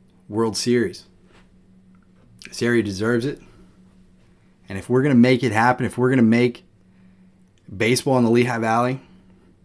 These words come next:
be a hotbed, we gotta put in some work. We gotta put in some work at just being better leaders, which I know that everybody who's been a part of this so far is willing to do.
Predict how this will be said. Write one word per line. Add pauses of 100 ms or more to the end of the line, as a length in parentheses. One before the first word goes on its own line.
(400)
be
a
hotbed, (1500)
we
gotta
put
in
some
work. (1400)
We
gotta
put
in
some
work
at (640)
just
being
better
leaders, (1120)
which
I
know
that (640)
everybody
who's
been
a
part
of
this
so
far (1000)
is
willing
to
do.